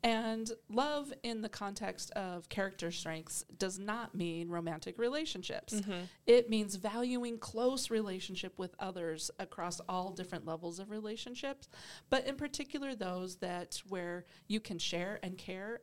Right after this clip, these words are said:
Speaker 1: and there's res-, reciprocity in that sharing and caring.
Speaker 2: Mm-hmm.
Speaker 1: Just wanting to be close to people.
Speaker 2: Mm-hmm.
Speaker 1: One of the things that you can do is just take the time to check in with your loved ones. Talk to them. Find out what's going on in their lives.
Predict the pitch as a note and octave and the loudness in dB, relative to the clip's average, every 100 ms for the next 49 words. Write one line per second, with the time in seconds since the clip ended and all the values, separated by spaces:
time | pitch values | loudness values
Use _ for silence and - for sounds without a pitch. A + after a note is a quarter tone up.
0 | - G3 G#3 G#3 - G3 - - - F3+ | -6 -2 -2 -2 -4 -6 -6 -10 -12 -14
1 | F3 - F#3 - E3 - B3+ C#4+ - E3 | -14 -4 -4 -4 -8 -4 0 0 0 -4
2 | D3+ D3 D3+ - - - G3+ F#3+ F3 - | -4 -6 -8 -12 -20 0 0 2 -4 -2
3 | - E3+ E3 E3 D3 C#3 - - D3+ - | -2 0 -2 -2 -4 -6 -6 -8 -6 -4
4 | G3+ F3+ E3+ E3 - C4 B3 G#3+ G#3+ A3 | -4 -4 -8 -8 -10 -8 -6 -4 -4 -4
5 | G#3+ A3+ G3+ F#3+ - E3+ E3 - - - | -6 -8 -8 -8 -4 -2 -4 -6 -10 -10
6 | - - - A3 - - - G3 F3 D#3+ | -12 -8 -6 -8 -14 -20 -10 -8 -8 -10
7 | - A3+ C#4+ E4+ E4 G#3+ G3+ F3+ F3 - | 0 0 2 -2 -2 -2 -2 -2 -2 -4
8 | F3+ E3+ F#3 - G#3+ G3+ A#3 A3 A3+ G#3+ | -2 0 0 0 -2 -2 -4 -2 -2 0
9 | A#3+ A3+ A3+ A3+ A#3+ A#3 A#3 A#3 A#3 A#3+ | 0 0 -2 -2 -2 -4 -6 -6 -4 -2
10 | A#3 - G3 D#3+ D#3 - - - B3+ C4+ | -4 -4 -4 -4 -4 -6 -6 0 0 0
11 | B3 G3 E3+ E3+ - G3 A3+ A3+ A#3 - | -2 0 -2 -4 -4 -2 -2 -2 -4 -4
12 | A#3 A#3 A3+ A3 A#3+ F3 F3 E3+ F3 F3 | -6 -6 -4 -4 -4 -4 -4 -4 -4 -4
13 | E3+ - | -4 -6